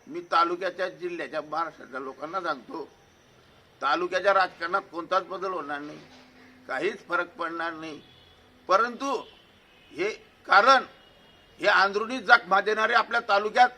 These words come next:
एवढे लोक त्रासलेले आहे की हे जेव्हा वेळ काढील तेव्हा समजेल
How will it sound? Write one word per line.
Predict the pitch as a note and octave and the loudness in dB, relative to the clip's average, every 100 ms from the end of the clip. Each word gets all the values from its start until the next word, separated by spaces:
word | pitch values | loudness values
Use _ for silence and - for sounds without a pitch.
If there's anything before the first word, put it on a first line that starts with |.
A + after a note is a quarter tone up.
| - D3 | -12 -2
एवढे | G#3+ G#3+ G#3+ | 0 0 -2
लोक | F#3+ F#3 | -4 -2
त्रासलेले | B3 - G#3 G3+ - - _ - G3 A#3+ | -4 -4 0 0 0 -12 _ -8 -2 6
आहे | C#4 B3+ A3 - - - _ _ _ _ | 6 6 2 -8 -20 -20 _ _ _ _
की | A3 | -2
हे | A3 | -2
जेव्हा | F#3+ A#3+ A#3 | 2 4 4
वेळ | G3 A3 | 4 -2
काढील | A#3 B3+ C4 C4+ A3 - _ _ _ | 8 10 10 4 -6 -16 _ _ _
तेव्हा | G#3 B3 C4+ | 2 6 4
समजेल | G#3+ F#3 F#3+ B3 A3 | 2 -6 -2 0 -2